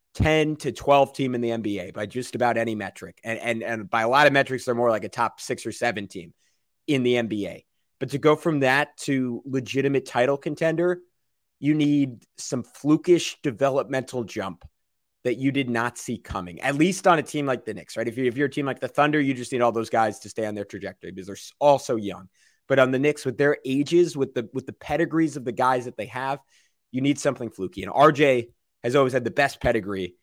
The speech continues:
and yet simultaneously has almost felt like the one least likely to actually have that ceiling in them. And now we're seeing it, and it looks really good. And he's still just twenty-three. So there's, there's more to come, because the guy is a killer.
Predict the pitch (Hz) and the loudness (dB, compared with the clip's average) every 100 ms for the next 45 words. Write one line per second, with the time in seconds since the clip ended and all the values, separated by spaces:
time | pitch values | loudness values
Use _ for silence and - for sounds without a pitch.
0 | _ _ _ 139 135 135 135 147 135 127 | _ _ _ 0 2 2 4 4 4 0
1 | 139 139 131 131 120 - 147 165 156 - | -2 -2 -4 -4 -4 0 2 2 0 2
2 | 156 139 147 143 131 135 123 120 135 - | 2 2 0 -2 -2 0 -2 -2 -4 -8
3 | - 113 120 135 147 147 _ _ _ _ | -6 -2 -2 0 -2 -2 _ _ _ _
4 | _ _ _ - 160 - 143 143 - 156 | _ _ _ -4 0 0 0 -4 -2 -2
5 | 120 131 127 127 123 - 135 131 127 117 | 2 2 2 2 0 -2 -4 -2 -2 -4
6 | 127 143 165 185 _ _ _ _ _ _ | -2 -2 -2 -6 _ _ _ _ _ _
7 | _ 135 131 131 127 120 - 101 90 82 | _ -4 2 4 4 2 -2 -8 -10 -14
8 | - _ _ _ - 110 110 117 117 - | -20 _ _ _ -8 -4 -2 -2 -4 -6
9 | 107 123 123 107 104 82 - _ _ _ | -6 -4 -2 -4 -6 -8 -12 _ _ _
10 | _ - 120 117 110 - - 117 117 - | _ -2 0 2 -2 -10 -12 -10 -6 -2
11 | 131 120 - 131 117 - 92 - _ _ | -2 -2 -8 -4 -4 -4 -12 -14 _ _
12 | _ - 107 107 107 101 - _ _ _ | _ -8 -4 -4 -4 -8 -16 _ _ _
13 | - 127 117 135 143 127 - 101 90 - | -2 -2 2 4 6 4 0 -4 -4 -8
14 | 104 110 104 98 85 123 127 120 120 - | -8 -6 -6 -6 0 4 4 4 0 -2
15 | 107 92 - - 143 143 135 123 | -10 -12 -4 0 2 2 0 -2